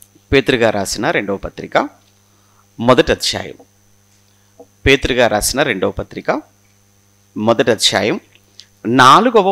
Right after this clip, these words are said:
వచనంలో, ఆ మహిమ గుణాతిశయములను బట్టి ఆయన మనకు అమూల్యములను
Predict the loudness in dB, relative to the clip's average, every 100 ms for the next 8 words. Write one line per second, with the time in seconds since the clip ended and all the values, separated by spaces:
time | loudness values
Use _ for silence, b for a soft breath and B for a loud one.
0 | -2 -4 -6 -4 -2 -2 -4 -16 _ _
1 | _ _ 2 4 4 2 0 2 4 4
2 | 2 -4 _ -14 -2 2 6 6 4 -2
3 | -2 -2 -2 0 0 0 -2 -6 -2 -2
4 | -2 -8 _ _ _ b b b b 0
5 | 4 8 8 6 4 2 2 2 2 2
6 | -2 -6 -2 -2 -2 0 0 0 -2 -2
7 | -2 -2 -2